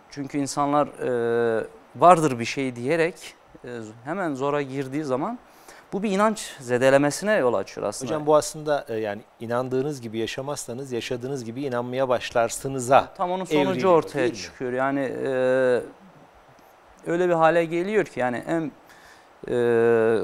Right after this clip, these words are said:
Speaker 1: sorun olarak görebileceğimiz şeyi bile yaparken vardır biri, bir, bir şey söyleyen mutlaka çıkar.
Speaker 2: Bir fetva
Speaker 1: Çıkabilir
Speaker 2: nasıl
Speaker 1: de
Speaker 2: olsa
Speaker 1: yani
Speaker 2: olur.
Speaker 1: çünkü o kadar çok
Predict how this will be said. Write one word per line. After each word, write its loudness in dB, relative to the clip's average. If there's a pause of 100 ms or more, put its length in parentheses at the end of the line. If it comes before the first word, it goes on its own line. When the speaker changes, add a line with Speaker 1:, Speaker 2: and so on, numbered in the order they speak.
(120)
Speaker 1:
sorun 6
olarak 8
görebileceğimiz 0
şeyi -4
bile 0
yaparken 2
vardır -2
biri, -6 (140)
bir, -6 (300)
bir -14
şey -8
söyleyen -4 (120)
mutlaka -2
çıkar. -4 (220)
Speaker 2:
Bir 0
fetva 4
Speaker 1:
Çıkabilir 4
Speaker 2:
nasıl 2
Speaker 1:
de 0
Speaker 2:
olsa 6
Speaker 1:
yani 8
Speaker 2:
olur. -6
Speaker 1:
çünkü -4
o -8
kadar -2
çok -8